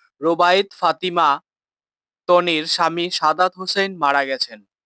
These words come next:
বুধবার পনেরোই জানুয়ারি থাইল্যান্ডের রাজধানী ব্যাংককের স্থানীয় সময় রাত তিনটা তিন মিনিটে মৃত্যু হয়েছে সাদাত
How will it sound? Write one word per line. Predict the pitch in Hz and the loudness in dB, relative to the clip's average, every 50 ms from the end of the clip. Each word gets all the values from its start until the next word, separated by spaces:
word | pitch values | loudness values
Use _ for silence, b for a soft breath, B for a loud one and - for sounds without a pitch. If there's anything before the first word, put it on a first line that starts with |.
| _ b b b b b b b b b b b - | _ b b b b b b b b b b b -2
বুধবার | - 185 196 185 180 190 196 185 180 196 | 0 0 0 0 2 2 4 4 4 2
পনেরোই | 196 - 185 185 190 202 202 208 214 220 | 0 -2 -2 0 2 2 2 4 2 2
জানুয়ারি | 202 185 175 165 160 160 156 151 147 143 151 | 2 2 2 2 2 2 0 0 0 -2 -6
থাইল্যান্ডের | - - 160 160 165 170 180 175 175 180 175 185 175 160 160 170 160 | -8 -4 -2 0 0 2 2 0 0 2 2 4 4 4 4 2 2
রাজধানী | 165 170 175 170 - - 175 180 180 180 185 170 156 170 | 2 2 2 2 0 0 0 2 2 0 -2 -2 -2 -2
ব্যাংককের | 170 _ 160 165 170 175 180 - 190 185 - - 202 202 202 - _ _ _ _ _ _ _ - | -2 _ 0 0 0 0 -2 -4 -4 -4 -2 -4 -4 -4 -4 -6 _ _ _ _ _ _ _ -16
স্থানীয় | - - - 170 175 180 196 202 208 208 | -16 -6 -4 -2 -2 0 0 -2 -2 -2
সময় | - - 180 165 160 147 139 151 180 - _ _ | 0 0 -2 0 0 0 -2 -2 -4 -8 _ _
রাত | 131 131 139 135 _ - | -4 -4 -4 -4 _ -8
তিনটা | 175 175 175 170 202 202 | -8 -8 -6 -4 -2 -2
তিন | 196 - - 202 202 190 | -2 -2 -4 -6 -4 -4
মিনিটে | 185 185 170 160 151 - 165 160 | -6 -6 -6 -6 -4 -4 -4 -4
মৃত্যু | 156 165 175 170 _ - 196 196 | -4 -6 -10 -10 _ -8 -8 -4
হয়েছে | 190 190 185 185 180 - 208 208 214 | -2 -2 -2 -2 -2 -4 -8 -8 -8
সাদাত | - - 143 143 147 160 160 | -4 -4 -2 0 0 -2 -2